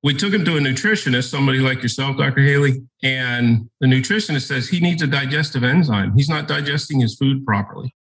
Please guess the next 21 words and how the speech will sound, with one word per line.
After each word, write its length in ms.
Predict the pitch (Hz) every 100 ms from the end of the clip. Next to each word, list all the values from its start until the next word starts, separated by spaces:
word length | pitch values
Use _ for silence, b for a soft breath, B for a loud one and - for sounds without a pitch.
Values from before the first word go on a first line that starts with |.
| _ _ -
So 380 | 165 147 127 - -
for 100 | 156
forty 340 | 196 208 202
some 280 | - 165 147
years, 400 | 160 135 107 123
I've 340 | 143 147 135
been 520 | 139 135 123 110 104 - _ _ _ -
understanding 720 | 160 156 147 - 143 135 120
that 100 | 117
enzymes 540 | 123 123 120 110 104 - -
have 260 | 120 110
to 80 | -
be 260 | 107 110 107
there 420 | 98 95 104 - _
for 60 | 117
the 100 | 101
process. 640 | 101 107 107 - 139 - 135
What 140 | 139
I've 180 | 131 120
never 400 | 139 156 190 135
understood 760 | 117 104 98 - 104 92 113